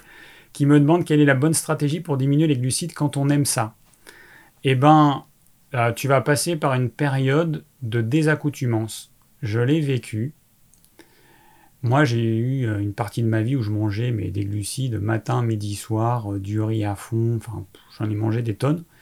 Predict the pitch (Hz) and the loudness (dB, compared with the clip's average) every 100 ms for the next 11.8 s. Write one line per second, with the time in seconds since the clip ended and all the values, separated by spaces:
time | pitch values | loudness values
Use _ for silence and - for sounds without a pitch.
0 | - - - - _ - 175 113 - - | -20 -20 -20 -20 _ 2 4 2 -2 -20
1 | - - _ - 127 131 135 131 151 143 | -20 -20 _ -4 0 2 2 4 4 6
2 | 135 147 190 147 127 123 135 135 156 196 | 4 4 2 0 -2 0 0 2 2 0
3 | - - - - - 120 175 175 170 147 | -8 -20 -20 -10 -4 0 0 2 4 2
4 | 120 110 - 156 180 170 _ _ _ _ | 2 -2 -2 -4 -4 -10 _ _ _ _
5 | _ _ _ - 131 123 117 127 123 160 | _ _ _ -8 0 2 2 0 -2 0
6 | 156 139 143 139 - 143 120 147 139 - | 2 2 0 -2 0 2 2 -2 -2 -2
7 | 117 131 147 156 123 147 165 _ - _ | -2 0 0 0 0 0 -2 _ -20 _
8 | _ _ _ _ _ _ _ _ _ _ | _ _ _ _ _ _ _ _ _ _
9 | 113 104 104 - 113 143 - 123 147 208 | -8 -6 -4 -6 -6 -6 -4 0 0 -2
10 | _ 131 110 110 151 160 110 101 113 156 | _ -6 -6 -4 -4 -2 -2 -2 2 4
11 | 156 151 131 127 120 110 - | 4 2 2 2 2 -2 -8